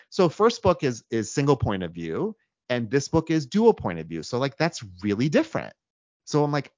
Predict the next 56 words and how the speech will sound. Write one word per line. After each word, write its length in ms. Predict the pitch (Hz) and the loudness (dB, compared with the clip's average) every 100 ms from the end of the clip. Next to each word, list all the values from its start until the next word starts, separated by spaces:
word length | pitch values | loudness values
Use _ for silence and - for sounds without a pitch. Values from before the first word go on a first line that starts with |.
| - | -12
"I 80 | 113 | -8
don't 180 | 277 262 | -4 -2
know. 220 | 98 160 | 0 -2
Can 220 | - 98 | -4 -6
I 60 | 117 | -2
write 220 | 147 190 | 0 0
a 40 | 208 | 0
dual 260 | 202 220 | 2 2
point 260 | 214 214 208 | 0 -4 -4
of 100 | 196 | -4
view? 400 | 196 269 381 339 _ | -4 -4 -4 -8 _
I 80 | - | -14
don't 160 | - 381 | -12 -10
know." 260 | 311 302 294 _ - - - | -10 -12 -16 _ -20 -20 -8
And 120 | 107 | -2
I 60 | 107 | 0
will 220 | 107 240 349 | 2 2 2
tell 220 | 202 160 | 0 2
you, 320 | 156 160 160 _ - | 2 0 -2 _ -10
I'm 100 | - | -6
not 140 | 92 | -4
gonna 160 | 147 180 | -4 -6
say 180 | - 185 | -4 -6
the 80 | 196 | -4
person's 380 | 208 202 208 208 | -8 -8 -10 -6
name, 220 | 170 113 - _ _ | -4 -4 -8 _ _
one 360 | 92 90 110 165 | -6 2 4 4
of 60 | |
the 80 | 226 | 0
people 360 | - 196 165 120 | 0 -4 0 0
who's 220 | 110 95 | 0 -2
blurbing 460 | 90 107 110 113 | 2 4 4 0
the 60 | 104 | -2
second 360 | 101 101 98 - | -2 -4 -4 -2
book, 200 | 101 - | -4 -2
who's 160 | 98 90 | -6 -4
reading 340 | 98 120 117 | -2 0 0
it 80 | 90 | -2
right 220 | 85 85 | -4 -6
now, 280 | 85 78 78 - _ | -8 -6 -8 -10 _
and 100 | 101 | -4
I 40 | 101 | -2
hadn't 260 | 90 95 127 | -2 -4 -4
heard 320 | - 208 208 | 0 0 2
anything 340 | 117 98 95 | 0 -2 -4
from 140 | 90 87 | -4 -6
this 120 | 85 | -4
person, 360 | - 87 92 87 | -4 -4 -4 -6
I 40 | |
was 120 | 85 | -4
like, 140 | 87 - - | -8 -8 -8
"They 140 | 90 | -4
must 260 | 85 92 - - | -2 -4 -4 -2
hate 220 | 165 98 | 0 2
it." 180 | 82 - - - - _ | 0 -2 -14 -20 -20 _
Yesterday 760 | 104 98 143 - 185 135 104 | 0 8 8 8 2 4 4